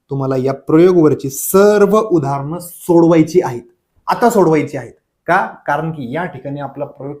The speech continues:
चॅप्टर संपलेला आहे. Actually आपला संकर प्रयोग बाकी आहे, पण त्याच्यावरती जास्त विचारत नाही, त्यामुळे त्याच्या, त्याच्याकडे जास्त लक्ष नका देऊ,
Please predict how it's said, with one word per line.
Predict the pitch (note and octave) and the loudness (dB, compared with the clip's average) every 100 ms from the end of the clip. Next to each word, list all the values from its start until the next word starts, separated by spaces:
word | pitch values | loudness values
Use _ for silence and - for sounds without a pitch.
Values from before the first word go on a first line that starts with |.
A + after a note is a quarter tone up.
| - | -20
चॅप्टर | B2 - D3+ | -20 -18 -18
संपलेला | - - G3+ G#3 A3 G3+ | -8 -2 0 2 2 2
आहे. | D#3+ G3+ - _ - | 0 -4 -10 _ -8
Actually | D3 - F#3 F#3 | -8 0 2 2
आपला | F3 F#3 | 4 2
संकर | F3 F#3+ F#3+ G3 | 2 0 0 2
प्रयोग | G3+ F3+ E3+ G3+ - - _ | 2 4 4 4 -2 -16 _
बाकी | D#3 D#3+ A3 | -4 0 0
आहे, | D#3+ B2+ - _ _ _ _ - | 0 -2 -6 _ _ _ _ -6
पण | D3 | -2
त्याच्यावरती | D#3 E3+ E3 E3 | 0 2 2 2
जास्त | C#3+ C#3+ - | -2 -4 -10
विचारत | D3+ B2+ C#3 C3+ C3+ | -12 -12 -14 -18 -18
नाही, | C3 F3+ _ _ _ - | -20 -20 _ _ _ -16
त्यामुळे | C3+ D3 D3+ | -12 -12 -12
त्याच्या, | D3+ F3 F3 - _ - | -10 -8 -10 -14 _ -10
त्याच्याकडे | F3+ G#3+ A3 | -4 -2 0
जास्त | G3+ G3 - G3+ | 0 0 -2 -4
लक्ष | - G3 | -6 -6
नका | F3 D#3+ | -6 -6
देऊ, | C#3 | -10